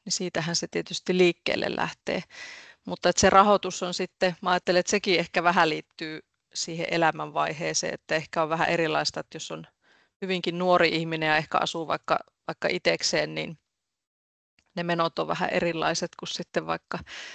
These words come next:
perheessä, jossa on monta jäsentä, niin toki ne asiat joutuu miettimään. Ja eihän tää niinku taloudellisesti välttämättä ole aina hirveän helppoa.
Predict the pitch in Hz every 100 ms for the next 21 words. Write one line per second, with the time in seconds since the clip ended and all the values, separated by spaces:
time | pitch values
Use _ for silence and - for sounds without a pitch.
0 | - - _ - 165 160 160 - - -
1 | - 165 160 170 165 160 151 165 180 165
2 | 175 175 - 196 170 170 165 165 156 -
3 | 160 156 - 160 151 147 - 175 170 170
4 | 170 175 170 170 165 170 170 175 - _
5 | _ - 175 170 170 160 156 - - 170
6 | 151 160 - 170 175 - 170 160 165 165
7 | 160 165 156 156 156 160 - _ - -